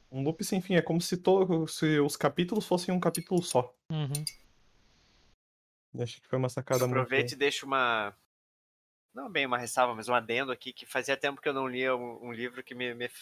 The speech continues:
Speaker 3: fizesse rir em voz alta em alguns trechos.
Speaker 2: Ah, isso, é, é, ela,
Speaker 3: <laughs>
Speaker 2: ela es-, ela faz umas coisas muito engraçadas, realmente. É, é isso que
Speaker 3: Uhum.
Speaker 2: o Otávio tá falando, dela escrever leve, um tema pesado. E é muito bem humorado, assim, a, a narrativa.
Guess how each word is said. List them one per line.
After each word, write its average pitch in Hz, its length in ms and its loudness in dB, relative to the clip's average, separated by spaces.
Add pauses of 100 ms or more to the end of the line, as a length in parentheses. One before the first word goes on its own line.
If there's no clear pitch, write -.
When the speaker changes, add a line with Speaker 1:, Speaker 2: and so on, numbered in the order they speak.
Speaker 3:
fizesse 117 400 -4
rir 120 220 -8
em 123 40 -8
voz 120 240 0
alta 110 300 0
em 104 60 -6
alguns 107 240 -12
trechos. 160 200 4 (240)
Speaker 2:
Ah, - 80 -20
isso, 165 300 -4
é, 143 160 4
é, 127 60 -2 (360)
ela, 139 240 0
Speaker 3:
<laughs> 139 300 0
Speaker 2:
ela - 20 -
es-, - 120 -8 (200)
ela 135 120 0
faz 131 180 -4
umas 135 140 -6
coisas 135 180 -6
muito 135 200 -10
engraçadas, 135 500 -8
realmente. 131 440 -10
É, 139 360 -6
é 135 40 2
isso 120 140 -4
que 147 60 2
Speaker 3:
Uhum. 139 40 4
Speaker 2:
o - 20 4
Otávio 131 260 4
tá 131 120 -4
falando, 127 300 -6
dela 127 260 -6
escrever 123 560 -6 (720)
leve, 127 360 2
um 127 100 -8
tema 123 240 -6
pesado. 131 460 -4 (1040)
E 127 120 -2
é 127 80 2
muito 135 600 -2
bem 135 180 0
humorado, 127 480 0
assim, 123 220 -10
a, 123 100 -6
a 139 480 -14
narrativa. 131 520 -8